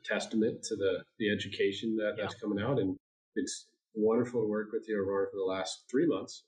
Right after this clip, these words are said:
Speaker 1: and e-, excited for, for many more in, in the future. So, uh, with that, let's,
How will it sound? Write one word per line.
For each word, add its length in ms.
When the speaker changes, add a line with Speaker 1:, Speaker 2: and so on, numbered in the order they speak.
Speaker 1:
and 340
e-, 280
excited 480
for, 240
for 120
many 340
more 360
in, 280
in 40
the 60
future. 420
So, 280
uh, 180
with 220
that, 240
let's, 260